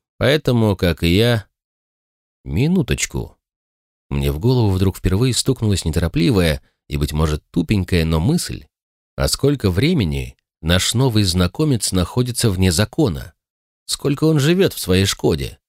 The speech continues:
Судя по свежести выжженного креста, немного. Но вопрос в другом. Какова вообще средняя продолжительность жизни мага, ведьмы, оборотня или вампира – если их поставили в такие же условия?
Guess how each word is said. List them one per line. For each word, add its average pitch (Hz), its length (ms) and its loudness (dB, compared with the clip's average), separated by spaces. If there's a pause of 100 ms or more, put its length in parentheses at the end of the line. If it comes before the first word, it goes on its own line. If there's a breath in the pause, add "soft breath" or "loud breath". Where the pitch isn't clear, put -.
(480)
Судя 98 280 2
по 98 100 2
свежести 117 520 0
выжженного 104 580 2
креста, 87 420 0
немного. 107 640 0 (340)
Но 71 140 -2
вопрос 78 360 0
в 78 80 -4
другом. 104 480 0 (680)
Какова 92 380 0
вообще 139 520 0
средняя 98 520 2
продолжительность 95 760 0
жизни 90 400 2
мага, 87 460 0
ведьмы, 95 500 2 (120)
оборотня 90 480 0
или 95 220 0
вампира – 85 600 0 (420)
если 80 360 0
их 85 140 2
поставили 143 580 -2
в - 80 -4
такие 80 380 -2
же 78 140 -2
условия? 95 640 -2